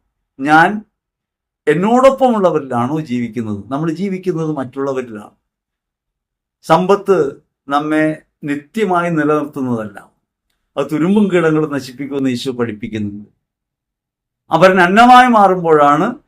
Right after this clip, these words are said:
നമ്മുടെ ജീവന് അർത്ഥമുണ്ടാകുന്നത്. സാഹോദര്യത്തിലാണ് യഥാർത്ഥ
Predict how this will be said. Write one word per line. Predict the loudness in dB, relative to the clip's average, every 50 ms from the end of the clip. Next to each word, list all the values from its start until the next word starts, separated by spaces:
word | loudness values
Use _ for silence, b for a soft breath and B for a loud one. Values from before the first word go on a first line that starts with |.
| _ _ _ -6
നമ്മുടെ | -4 -2 -2 -2 -2 -2
ജീവന് | -2 -4 -4 -4 -4 -4 -6
അർത്ഥമുണ്ടാകുന്നത്. | -8 -6 -6 -6 -6 -4 -4 -4 -2 -2 -2 -4 -4 -6 -6 -6 -8 -10 -12 -14 _ _ _ _ _ _ _ _ _ _ _ _ _ _ _
സാഹോദര്യത്തിലാണ് | -2 0 0 2 4 4 4 4 4 2 0 -2 -2 0 0 2 2 2 0 0 -2 -2 -6 -10 _ _ _ _ _ -4
യഥാർത്ഥ | -4 -2 0 -2 -2 -2 -4